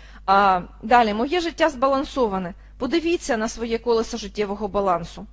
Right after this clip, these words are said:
Що ви можете там записати про нього? Наскільки збалансоване ваше життя? Наскільки ви, е,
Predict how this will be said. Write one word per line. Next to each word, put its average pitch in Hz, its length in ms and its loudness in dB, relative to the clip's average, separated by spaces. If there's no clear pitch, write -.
Що 349 200 0
ви 339 100 2
можете 294 400 -2
там 247 200 0
записати 254 540 0
про 226 180 -4
нього? 170 320 -6
Наскільки 302 440 -2
збалансоване 247 680 -2
ваше 220 260 -6
життя? 202 360 -12
Наскільки 311 540 0
ви, 277 240 -4
е, 294 120 -2